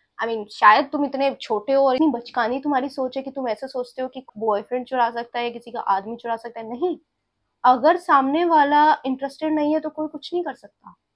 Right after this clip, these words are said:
अगर सामने वाला इंटरेस्टेड है तो सब कुछ पॉसिबल है, और अगर सामने वाला इंटरेस्टेड है तो उतना ही बुरा वो भी बंदा है जितना बुरा आप सामने वाले को बोल रहे हो। और जिसमें बोल रहे हैं, "मैंने किसी का बॉयफ्रेंड चुराया", कभी उस बंदे ने बोला ही नहीं उसका कोई बॉयफ्रेंड है।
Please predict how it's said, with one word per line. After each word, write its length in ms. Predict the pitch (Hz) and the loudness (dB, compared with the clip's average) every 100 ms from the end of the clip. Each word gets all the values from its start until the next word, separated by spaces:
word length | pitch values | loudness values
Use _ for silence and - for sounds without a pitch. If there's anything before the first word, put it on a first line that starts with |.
| _ _ _ - | _ _ _ -4
अगर 220 | 226 277 | 0 0
सामने 320 | 277 269 294 | 4 4 4
वाला 180 | 311 320 | 2 2
इंटरेस्टेड 500 | 311 294 302 - 311 | 2 0 -4 -6 -2
है 60 | 311 | -2
तो 100 | 311 | -4
सब 200 | 311 302 | -10 -6
कुछ 140 | 349 | -8
पॉसिबल 500 | - 226 - - 92 | -6 -8 -8 -18 -18
है, 100 | - _ _ _ _ _ _ _ _ - | -18 _ _ _ _ _ _ _ _ 4
और 280 | 269 254 - | 4 4 0
अगर 200 | 262 320 | 2 2
सामने 300 | 320 285 320 | 0 0 4
वाला 200 | 320 320 | 4 4
इंटरेस्टेड 460 | 311 311 311 320 | 2 -2 -2 0
है 60 | 320 311 _ | 0 -2 _
तो 380 | 320 349 349 _ - | 0 2 0 _ -12
उतना 400 | 269 - 302 320 | -10 -2 0 2
ही 200 | 302 339 | 2 0
बुरा 460 | 247 269 269 269 226 | 0 4 4 4 -2
वो 220 | 226 247 | -2 0
भी 200 | 269 285 | 0 -2
बंदा 320 | 240 240 240 | -2 -2 0
है 240 | 240 247 240 | 0 -2 -6
जितना 380 | 220 - 247 | -8 -6 -4
बुरा 220 | 240 233 226 | -4 0 -2
आप 80 | 226 | 0
सामने 260 | 214 208 | -4 -2
वाले 140 | 208 202 | -6 -6
को 80 | |
बोल 100 | 196 | -6
रहे 80 | 208 | -4
हो। 320 | 214 - - - | -6 -12 -18 -10
और 100 | 226 | -8
जिसमें 380 | 262 285 330 285 | -6 0 2 4
बोल 180 | 285 | 2
रहे 100 | 277 | 2
हैं, 80 | 302 | 0
"मैंने 140 | 277 285 | 0 -2
किसी 240 | 269 269 | -8 -8
का 60 | 269 | -4
बॉयफ्रेंड 400 | 226 214 269 269 | -2 -2 -4 -2
चुराया", 420 | 277 226 233 269 - | 0 2 2 -2 -2
कभी 240 | 226 254 | -4 -2
उस 140 | 277 233 | -6 -4
बंदे 280 | 233 226 254 | -8 -6 -8
ने 80 | |
बोला 260 | 269 233 226 | -6 -6 -8
ही 80 | 269 | -4
नहीं 100 | 302 | -6
उसका 200 | 262 226 | -6 -14
कोई 200 | - 208 | -10 -10
बॉयफ्रेंड 440 | 185 - 185 - | -10 -14 -16 -18
है। 80 | - | -20